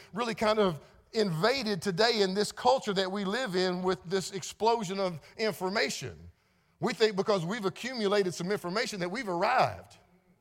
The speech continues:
See, but if you'll allow God's word, and this is why I'm always pushing, be a student of the word. Not ever,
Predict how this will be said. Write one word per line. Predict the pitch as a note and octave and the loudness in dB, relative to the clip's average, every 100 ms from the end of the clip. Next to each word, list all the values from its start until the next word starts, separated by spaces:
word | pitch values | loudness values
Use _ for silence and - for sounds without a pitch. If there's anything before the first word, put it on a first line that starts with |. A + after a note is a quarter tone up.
| _ _ _ _ _ _ _ _ _ _ _ _ _ _ _ _ _ _ _ _ _ _ _ _ _ - | _ _ _ _ _ _ _ _ _ _ _ _ _ _ _ _ _ _ _ _ _ _ _ _ _ -14
See, | D#3 | -10
but | C#3+ | -8
if | C#3 | -8
you'll | F3+ D#3+ | -6 -6
allow | C#3 C3+ D3 E3+ E3+ | -4 -4 -4 -4 -6
God's | C#3+ C3 A#2 A2 | -6 -8 -8 -10
word, | D3 F3 B2+ F2 E2+ - _ _ _ _ _ _ | -12 -10 -10 -14 -18 -20 _ _ _ _ _ _
and | - A#2 | -12 -8
this | C3+ D#3+ | -8 -8
is | D3+ | -12
why | A2+ G#2 F#2+ F2 G#2 - _ _ _ _ | -6 -6 -6 -10 -16 -18 _ _ _ _
I'm | F#2+ | -10
always | G#2 A2+ B2 - | -6 -6 -8 -12
pushing, | B2+ A2 G#2 | -14 -14 -14
be | G2+ G#2+ | -14 -14
a | |
student | - A#2 G#2+ A2 | -14 -14 -12 -12
of | A2 | -14
the | A2 | -14
word. | G2+ F2+ E2 F2 - | -14 -14 -18 -20 -16
Not | C3+ C#3+ | -6 -4
ever, | D#3+ E3 | -4 -6